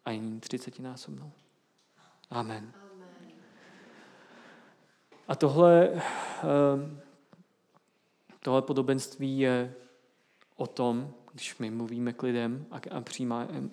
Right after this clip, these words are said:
Speaker 1: přijímají ho, když my přijímáme slovo a slyšíme ho,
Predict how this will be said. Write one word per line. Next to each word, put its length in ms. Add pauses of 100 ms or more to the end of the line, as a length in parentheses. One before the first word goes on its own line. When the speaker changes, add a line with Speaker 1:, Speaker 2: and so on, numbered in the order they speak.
Speaker 1:
přijímají 420
ho, 180
když 400 (140)
my 140
přijímáme 520
slovo 540 (440)
a 80
slyšíme 420
ho, 220